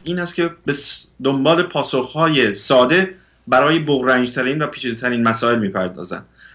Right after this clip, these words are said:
و در واقع، اه، می‌رن سمت سوشون.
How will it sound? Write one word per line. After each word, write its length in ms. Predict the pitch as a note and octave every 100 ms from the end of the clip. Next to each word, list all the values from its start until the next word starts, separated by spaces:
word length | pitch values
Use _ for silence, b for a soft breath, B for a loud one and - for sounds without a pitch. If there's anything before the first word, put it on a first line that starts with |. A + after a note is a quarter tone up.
| B B
و 240 | B2+ C3 - - B2+
در 120 | A#2+
واقع، 440 | A#2 A2+ B2+ D3 D3+
اه، 240 | C3 A#2 A2+
می‌رن 380 | A2 D3+ G#3+ A#2
سمت 300 | A2 F#2+ F#2
سوشون. 460 | - F2+ - D#2